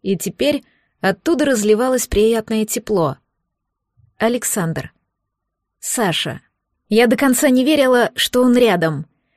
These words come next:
Сердце билось как сумасшедшее, стоило подумать о том, что отныне мы всегда будем вместе. Лёгкая щетина золотилась на лице моего мага, и всё это было так необычно для меня, что я рассматривала её как одно из чудес света.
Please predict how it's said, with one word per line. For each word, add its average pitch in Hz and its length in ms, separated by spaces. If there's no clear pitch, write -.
Сердце 311 460
билось 277 320
как 240 180
сумасшедшее, 233 680
стоило 214 340
подумать 226 420
о 240 60
том, 294 180
что - 200
отныне 262 360
мы 226 100
всегда 220 340
будем 240 240
вместе. 180 600
Лёгкая 240 460
щетина 277 440
золотилась 233 580
на 233 60
лице 233 360
моего 254 320
мага, 190 420
и 214 120
всё 320 180
это 302 160
было 294 220
так 285 240
необычно 269 480
для 190 160
меня, 185 340
что - 200
я 226 120
рассматривала 240 600
её 233 360
как 220 160
одно 220 220
из 277 120
чудес 220 380
света. 175 500